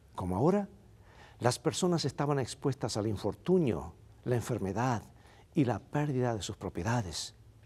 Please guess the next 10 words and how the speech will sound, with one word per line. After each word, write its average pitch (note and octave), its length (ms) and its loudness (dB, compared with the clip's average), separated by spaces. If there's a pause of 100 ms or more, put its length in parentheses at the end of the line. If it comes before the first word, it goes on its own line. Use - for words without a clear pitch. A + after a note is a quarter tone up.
(560)
Pero C#3+ 140 6
mientras F3+ 400 4
se F3 100 2
siguieran E3+ 420 4
estrictamente E3+ 920 2
las G#2 180 0
instrucciones A#2 580 -2
dadas A2+ 260 2
por A2+ 180 0
Dios, G3+ 400 2